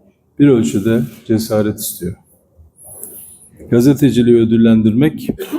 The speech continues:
hayatı ve özgürlüğü pahasına gerçeğin peşinde koy-, gazeteciliği ödüllendirmeye ve kutlamaya bu nedenle devam edeceğiz. Ta ki bu meslek hakkını geri alana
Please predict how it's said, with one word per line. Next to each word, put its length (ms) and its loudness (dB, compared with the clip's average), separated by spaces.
hayatı 600 0
ve 80 6
özgürlüğü 600 2
pahasına 460 -2
gerçeğin 520 -2
peşinde 460 -6
koy-, 120 -6
gazeteciliği 1120 2
ödüllendirmeye 1120 2
ve 160 -6
kutlamaya 920 0
bu 120 0
nedenle 460 0
devam 320 2
edeceğiz. 680 -10
Ta 220 2
ki 180 -2
bu 100 4
meslek 600 0
hakkını 400 0
geri 260 4
alana 640 -2